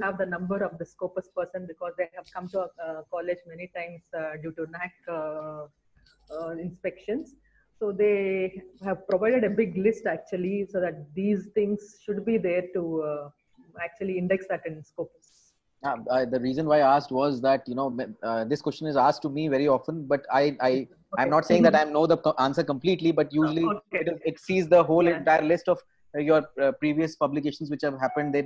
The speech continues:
Speaker 2: they try to gauge it on those basis. There is a list, as you are saying, of course.
Speaker 1: Uh, uh,
Speaker 2: Because
Speaker 1: no,
Speaker 2: the,
Speaker 1: because
Speaker 2: there, there are people who have started their journal in every nook and corner. They should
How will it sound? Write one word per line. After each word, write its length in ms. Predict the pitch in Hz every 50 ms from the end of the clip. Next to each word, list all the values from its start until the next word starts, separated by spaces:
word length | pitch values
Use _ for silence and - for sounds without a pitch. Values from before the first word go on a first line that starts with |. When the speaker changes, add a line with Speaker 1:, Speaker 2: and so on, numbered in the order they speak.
| 135 147
Speaker 2:
they 100 | 156 147
try 220 | - 156 147 147
to 80 | 147 147
gauge 260 | 131 131 135 135 139
it 100 | 139 -
on 140 | 135 135 127
those 200 | 123 123 123 - - _ _ _ _ -
basis. 220 | 131 - 160 151
There 160 | 143 160 156
is 160 | 156 156 156
a 80 | 165 151
list, 280 | 151 160 156 - - _ - -
as 160 | 131 123 123
you 60 | 127 127
are 60 | 120 -
saying, 180 | 113 101 95 92 _ _ _ _ _ _ -
of 80 | - -
course. 260 | - 131 113 - -
Speaker 1:
Uh, 140 | 202 196 190
uh, 200 | 190 185 160 - - - - - _ - - 254 254 269
Speaker 2:
Because 180 | 277 277 - 233
Speaker 1:
no, 40 | 214 165
Speaker 2:
the, 40 |
Speaker 1:
because 360 | 160 180 - - 190 - - -
Speaker 2:
there, 260 | 131 143 147 - - _ -
there 160 | 139 147 156
are 60 | 160
people 400 | 160 175 165 151 185 180 175 165
who 100 | 151 156 165
have 100 | 156 -
started 360 | - 151 147 - 170 160 147
their 140 | 165 160 151
journal 300 | 139 147 147 156 156 151
in 100 | 151 143
every 220 | 139 139 151 160
nook 240 | 151 143 151 - -
and 140 | 151 147 -
corner. 320 | 135 127 123 127 151 151 143
They 120 | 135 135
should 240 | 131 - 135 123